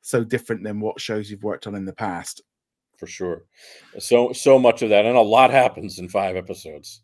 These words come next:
Speaker 2: <laughs>
Speaker 1: <laughs> And it's the kind of thing of how different was it working on, like, a, like, a little, uh, almost like a limited miniseries compared to running on, like, long established shows like The Blacklist, where, you know, you've, you've got, like, twenty plus episodes to do?
Speaker 2: Sure.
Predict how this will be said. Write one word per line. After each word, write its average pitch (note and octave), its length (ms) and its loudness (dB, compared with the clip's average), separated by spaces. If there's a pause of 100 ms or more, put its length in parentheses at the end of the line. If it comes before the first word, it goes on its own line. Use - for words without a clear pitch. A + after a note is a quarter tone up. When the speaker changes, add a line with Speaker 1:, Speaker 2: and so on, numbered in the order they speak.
Speaker 2:
<laughs> - 580 -16
Speaker 1:
<laughs> - 0 - (1300)
And G3+ 300 4 (100)
it's D#3+ 200 -4
the G3 80 2
kind G3 180 2
of D3 60 -4
thing E3+ 100 0
of A#2 80 0
how F3+ 260 4
different F3 360 -6
was D#3 120 -6
it D3 60 -6
working C#3+ 260 -2
on, C3 180 0
like, B2 200 -2
a, A#2+ 60 -2
like, A2 200 -6
a A2+ 60 -4
little, A2+ 360 -6 (200)
uh, A2 240 -2
almost B2 340 -8
like - 140 -16
a A2+ 60 -6
limited A#2+ 360 -6
miniseries A#2 520 -6
compared A2 440 -8
to A2 220 -8 (280)
running A2+ 280 -4
on, G#2+ 180 -6 (260)
like, - 160 -14
long A#2+ 380 -2
established A2 600 -8
shows A2 320 -6
like F2+ 120 -10
The - 60 -20
Blacklist, G2 560 -6
where, G2 140 -6
you G2+ 260 -12
know, G2 60 -12
you've, G2+ 280 -14
you've G#2+ 200 -16
got, - 180 -8 (680)
like, F#2+ 180 -8
twenty A2 260 -10
plus G2 220 -12
episodes G2 460 -10
to - 80 -16
do? - 40 -18
Speaker 2:
Sure. G2 340 -2